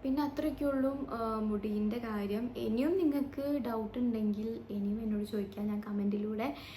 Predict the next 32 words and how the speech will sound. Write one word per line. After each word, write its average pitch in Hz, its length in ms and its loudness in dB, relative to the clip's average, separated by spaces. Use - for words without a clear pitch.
ആ, 208 100 0
ഞാൻ 208 280 2
പറഞ്ഞുതരാം 196 480 -4
ട്ടോ. 196 340 -8
ഇനി 214 200 0
ഞാൻ 247 340 2
വേറൊരു 233 400 0
വീഡിയോ 226 300 0
ഹെയറിനെ 214 440 -2
പറ്റിയിട്ട് 214 360 -6
ചെയ്യുകയാണെങ്കിൽ 208 680 -2
എല്ലാവരും 214 280 -2
എന്നെ 214 460 0
ഓടിച്ച് 226 360 -2
വിടും, - 260 -2
എത്ര 247 320 -4
ഹെയർ, 220 380 -2
ഏ, 208 460 -4
ഹെയർ 214 260 -4
കെയർ 214 120 -2
വീഡിയോ 214 260 0
ആണ് 208 180 0
ചെയ്യുന്നതെന്ന് 196 460 -4
വെച്ചിട്ട്. - 340 -10
ഞാൻ 240 120 0
എന്തായാലും 247 280 2
ആ 226 300 2
mask-ിൻ്റെ 247 340 -2
വീഡിയോ 208 260 0
ഒക്കെ 208 140 -4
ഞാൻ 202 400 -4
എന്തായാലും 202 580 -4